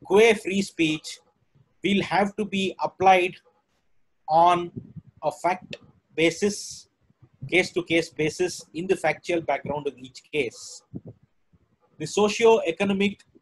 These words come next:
realities of our country have to be borne in mind. We are still an agricultural economy.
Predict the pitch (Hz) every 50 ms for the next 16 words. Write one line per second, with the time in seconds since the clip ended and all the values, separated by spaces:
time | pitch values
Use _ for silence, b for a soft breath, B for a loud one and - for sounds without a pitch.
0 | _ _ _ _ _ - _ - - _ _ _ - - 131 156 180 196 208 214
1 | 208 214 - 208 196 165 - - - - - - _ - - - _ - _ _
2 | _ _ _ - - 147 175 185 196 196 175 160 160 175 160 131 - 165 175 165
3 | - - 190 190 165 - - 156 160 156 - - - 160 160 156 - 143 147 147
4 | 143 143 139 127 117 117 131 127 117 107 101 _ _ _ _ _ _ _ _ -
5 | _ _ - - - _ _ _ _ _ _ _ _ - - 190 196 185 180 180
6 | 175 - - - _ 226 247 226 185 131 113 - _ _ _ _ _ _ _ _
7 | _ _ _ _ _ _ _ _ _ _ _ - - - _ _ _ - _ _
8 | _ _ _ - 165 165 165 156 151 160 180 175 - 190 185 185 - 185 185 170
9 | 165 160 - 175 180 180 180 180 190 202 208 226 -